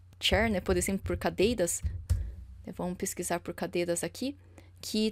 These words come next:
também teria alguns tipos de assentos, né, de cadeiras que a gente poderia tá baixando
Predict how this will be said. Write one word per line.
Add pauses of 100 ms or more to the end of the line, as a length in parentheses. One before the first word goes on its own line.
também
teria
alguns
tipos
de
assentos,
né,
de
cadeiras (360)
que (200)
a
gente
poderia
tá
baixando